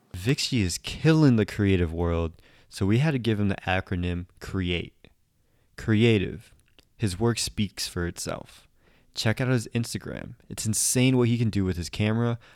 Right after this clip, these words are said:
plus a little bit of editing. Reflective. Always looking back on his journey to see how much he's grown, not only in editing, but as a person. Elaborate is how he creates content.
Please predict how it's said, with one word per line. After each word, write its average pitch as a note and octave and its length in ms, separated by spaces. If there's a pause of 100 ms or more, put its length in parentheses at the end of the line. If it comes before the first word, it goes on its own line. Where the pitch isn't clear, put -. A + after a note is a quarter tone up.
plus - 300
a A2+ 40
little G2+ 220
bit F#2 120
of F2+ 80
editing. F2+ 440 (920)
Reflective. G2+ 840 (580)
Always B2+ 400
looking A2+ 240
back G2 300
on F#2 80
his D#2+ 160
journey G2 340
to F2+ 80
see F#2 200
how F#2+ 100
much F#2 180
he's F2+ 140
grown, F#2 420 (240)
not A#2 260
only A#2 280
in F#2+ 120
editing, F#2+ 540 (140)
but - 180
as F2+ 160
a F#2 60
person. - 540 (1160)
Elaborate G2 640 (640)
is G2 160
how G#2+ 300
he G2+ 120
creates F#2 460
content. - 640